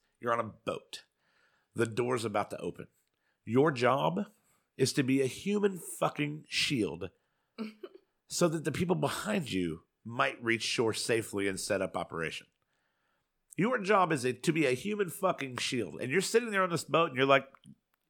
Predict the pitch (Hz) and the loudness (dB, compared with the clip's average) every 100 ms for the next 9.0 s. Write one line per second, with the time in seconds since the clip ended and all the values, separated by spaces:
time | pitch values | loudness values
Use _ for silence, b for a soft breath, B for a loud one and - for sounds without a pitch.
0 | - 123 117 101 98 101 - - B B | 4 8 8 8 0 0 -4 -14 B B
1 | B B B B B B _ _ _ 240 | B B B B B B _ _ _ -18
2 | 262 233 - _ - 131 - _ _ _ | -16 -16 -18 _ 0 0 0 _ _ _
3 | _ _ _ _ 131 160 180 240 294 180 | _ _ _ _ 2 4 4 0 4 4
4 | 113 107 151 156 - - 143 - - 226 | 2 -2 -2 -2 -2 -2 -2 -2 -6 -4
5 | 254 165 110 113 131 117 - - _ _ | 0 0 -2 -10 -6 -4 -4 -12 _ _
6 | _ _ _ _ b b - 196 190 185 | _ _ _ _ b b -4 -2 0 -2
7 | 131 - 127 135 156 156 - - - 95 | -2 -4 0 2 0 -4 -8 -10 -8 -4
8 | 95 - _ _ _ _ - 208 220 | -4 -8 _ _ _ _ 0 4 4